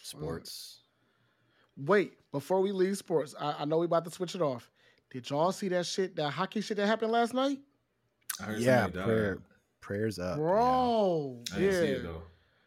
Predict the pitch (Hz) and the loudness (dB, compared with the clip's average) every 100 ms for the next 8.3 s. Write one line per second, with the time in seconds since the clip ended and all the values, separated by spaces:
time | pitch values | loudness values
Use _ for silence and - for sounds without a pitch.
0 | _ _ _ _ - 190 185 170 175 165 | _ _ _ _ -6 -2 0 0 -2 -2
1 | 165 151 147 175 196 185 165 180 214 180 | -2 -2 -2 0 2 2 0 0 0 0
2 | 165 190 - 196 196 190 175 165 196 190 | 0 -2 0 0 0 -2 -2 -2 0 0
3 | 160 247 269 262 - _ _ 185 - 294 | 0 -2 -2 -4 -6 _ _ -20 -8 -4
4 | 294 294 285 - _ _ _ _ - 196 | -2 -2 -6 -10 _ _ _ _ -2 0
5 | 190 165 - 247 220 196 220 202 185 175 | 0 -2 -2 0 0 -2 0 0 0 -2
6 | 175 160 151 139 208 147 127 180 170 170 | 0 0 0 0 0 0 0 -2 0 -2
7 | 156 180 180 156 135 135 180 180 156 185 | -2 0 0 0 -2 -4 -2 -2 0 0
8 | 175 165 143 | 2 0 -4